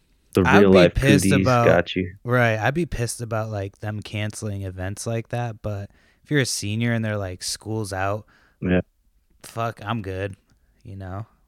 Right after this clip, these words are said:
Speaker 2: Like,
Speaker 1: Yeah.
Speaker 2: when I was a senior, we
Speaker 1: Right.
Speaker 2: had a huge snowstorm,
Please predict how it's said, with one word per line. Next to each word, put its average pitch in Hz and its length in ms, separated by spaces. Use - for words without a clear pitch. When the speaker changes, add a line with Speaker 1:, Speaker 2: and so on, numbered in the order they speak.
Speaker 2:
Like, 185 120
Speaker 1:
Yeah. 85 140
Speaker 2:
when 107 120
I 127 60
was 135 140
a 110 60
senior, 117 440
we 110 60
Speaker 1:
Right. 95 160
Speaker 2:
had 113 200
a 104 400
huge 117 380
snowstorm, 95 760